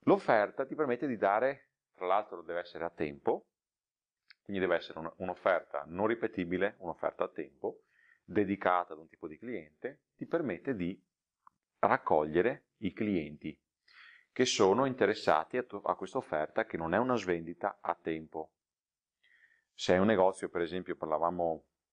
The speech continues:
possiamo parlare di negozio di abbigliamento, se è il famoso negozio di camicie, potresti creare un'offerta per un tipo di camicia nuova che esce, in cui fai un coupon fisico, per esempio,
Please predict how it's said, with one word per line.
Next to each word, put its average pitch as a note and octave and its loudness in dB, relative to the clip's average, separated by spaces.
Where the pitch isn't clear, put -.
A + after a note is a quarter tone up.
possiamo E2+ -2
parlare E2 0
di D#2 -10
negozio D#2 -10
di D2+ -14
abbigliamento, E2+ -6
se - -12
è - -4
il D2+ -8
famoso E2+ -6
negozio D#2 -6
di D2+ -18
camicie, A2 -4
potresti E2 -8
creare E2 2
un'offerta D#2+ -2
per D2+ -12
un D2+ -14
tipo - -6
di E2+ -6
camicia D#2+ -10
nuova D#2+ 4
che F#2+ 2
esce, - -2
in G2+ 0
cui A2+ 6
fai G2+ 4
un C#3+ 0
coupon F#2 0
fisico, D#2 -4
per E2+ -2
esempio, D2+ -4